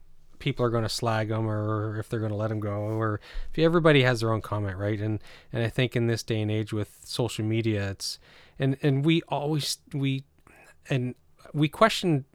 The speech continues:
even mentioning this because we tend to stay away from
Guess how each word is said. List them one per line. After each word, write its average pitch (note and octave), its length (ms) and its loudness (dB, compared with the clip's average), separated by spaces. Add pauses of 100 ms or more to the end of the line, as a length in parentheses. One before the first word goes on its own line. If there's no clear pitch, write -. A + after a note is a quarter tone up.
(140)
even B2+ 300 0 (120)
mentioning A2+ 580 0
this F#2+ 220 -4
because A2+ 380 -4
we C#3+ 340 -2 (120)
tend F3+ 520 -4
to B2+ 160 -2
stay D3 340 -2
away A2+ 260 -2
from G2+ 240 -6